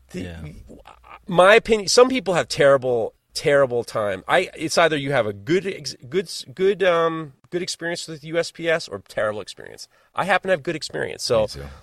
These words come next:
Speaker 1: like, I mean, the times I have a problem, it's not very much. You know, like, I don't have a lot of problems with the U S P S. Look, so these, some of these guys are on drugs. <laughs> I mean, what can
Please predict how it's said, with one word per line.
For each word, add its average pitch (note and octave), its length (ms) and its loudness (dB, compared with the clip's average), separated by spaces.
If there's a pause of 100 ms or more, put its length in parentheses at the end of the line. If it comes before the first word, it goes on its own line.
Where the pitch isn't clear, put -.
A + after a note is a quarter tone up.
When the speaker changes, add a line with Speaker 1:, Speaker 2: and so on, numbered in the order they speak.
Speaker 1:
like, B2 400 -2 (120)
I B2 100 2
mean, C#3 220 -4
the B2+ 80 -8
times D#3+ 380 0
I D#3+ 60 0
have D3+ 120 -2
a C3+ 60 -4
problem, E3 680 0
it's - 220 -10
not D3+ 280 -2
very C#3 520 -4 (340)
much. - 760 -6 (140)
You A#2 120 -8
know, G#2+ 180 -2
like, G#2 440 -8 (300)
I A#2+ 120 -4
don't D3+ 120 -2
have D3 200 0
a A2+ 80 -2
lot A2 320 0
of A2 60 -4
problems A2+ 400 -4
with A#2 80 -18
the B2+ 60 -16
U C3 140 -4
S B2+ 100 -4
P C#3 200 -8
S. D3 260 -4 (380)
Look, - 220 -16 (100)
so - 160 -16
these, D#3 160 -12
some - 340 -10
of - 40 -6
these F#3 120 -6
guys F3 220 -2
are F3 60 -2
on E3+ 80 -2
drugs. D3+ 400 -6 (100)
<laughs> - 80 -20
I - 40 -4
mean, C#3 300 -10 (200)
what - 160 -8
can - 120 -6